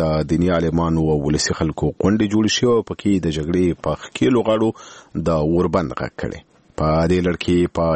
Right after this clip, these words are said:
هلمند کې سلګونو دیني عالمانو د اوربند او سولې غوښتنه وکړه. د دیني عالمانو دغه غونډه په لشکرګاه کې جوړه شوې وه. دوی یو وار بیا جګړه ناروا وبلله او، آ، ملکي مرګ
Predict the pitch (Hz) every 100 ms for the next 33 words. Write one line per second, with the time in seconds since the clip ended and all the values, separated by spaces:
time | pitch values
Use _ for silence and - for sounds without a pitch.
0 | 76 85 90 98 - 104 101 - 98 98
1 | 127 107 107 120 98 85 80 76 78 78
2 | 78 92 90 78 - - 85 55 50 -
3 | 55 55 - - - - - - - -
4 | 82 76 87 87 85 78 90 92 90 87
5 | 92 92 90 90 85 92 90 87 - 78
6 | 76 73 73 - 73 82 98 107 107 110
7 | - 131 131 135 - - - - - 87
8 | 95 92 87 85 85 92 90 85 80 80
9 | 90 85 78 73 71 76 101 110 110 117
10 | 120 127 131 131 127 - 87 82 80 78
11 | 80 80 78 - 120 113 87 78